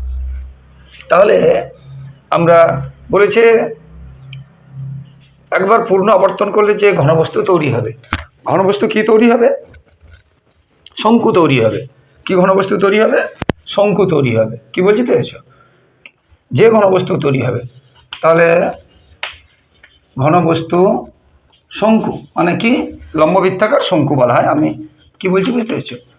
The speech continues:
শঙ্কু তৈরি হবে। কি তৈরি হবে? শঙ্কু তৈরি হবে, বুঝতে পেরেছো? আচ্ছা,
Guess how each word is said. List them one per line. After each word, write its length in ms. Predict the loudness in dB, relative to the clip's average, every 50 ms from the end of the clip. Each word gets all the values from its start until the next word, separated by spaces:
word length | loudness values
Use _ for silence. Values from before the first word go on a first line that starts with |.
| _ -20 -20 -20 _ -8 -8 -6
শঙ্কু 460 | -2 -2 -2 -2 -2 -4 -2 -2 -2 -2 -2 -4 -8 -12 _ -20 -20 -20 _ _ _ _ _ _ _ _ _ _ _ 0
তৈরি 240 | 0 2 2 2 2 2
হবে। 160 | 2 2 0 -2 -2 -4
কি 80 | -4 -4 -2 0
তৈরি 160 | 0 2 2 2
হবে? 160 | 2 2 0 -2 -4 -8 -14 _ _ _ _ _ _ _ _ _ _ _
শঙ্কু 340 | -4 -2 0 0 0 -2 -4 -4 -2
তৈরি 260 | -2 0 0 0 0 -2 -4 -6 -10 -18 _ _ _ _ _ -4 -4
হবে, 180 | -2 -2 -2 -4 -4 -4
বুঝতে 180 | -4 -2 -2 -2
পেরেছো? 260 | -4 -4 -6 -8 -12 -14 -18 _ -20 -20 -20 _ _ _ -20 -20 _ _ _ _ -20 _ _ _ _ -20 -20 -20 _ _ _ _ _ _ _ _ _ -20 _ _ _ _ _ _ _ _ _ -12 -8 -8
আচ্ছা, 200 | -8 -8 -8